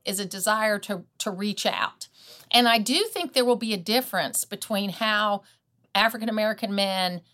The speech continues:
vote for Stacey Abrams and vote for Raphael Warnock. I think that,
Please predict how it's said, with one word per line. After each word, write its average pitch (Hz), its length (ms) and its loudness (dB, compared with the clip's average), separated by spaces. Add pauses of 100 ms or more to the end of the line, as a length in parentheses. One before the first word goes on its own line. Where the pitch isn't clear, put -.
(160)
vote 196 340 4
for 185 300 0
Stacey 180 420 -2
Abrams 330 560 0 (200)
and 240 160 4
vote 226 180 4
for - 100 -10
Raphael 196 440 2
Warnock. 180 560 0 (340)
I 208 140 4
think 214 380 0
that, 202 240 2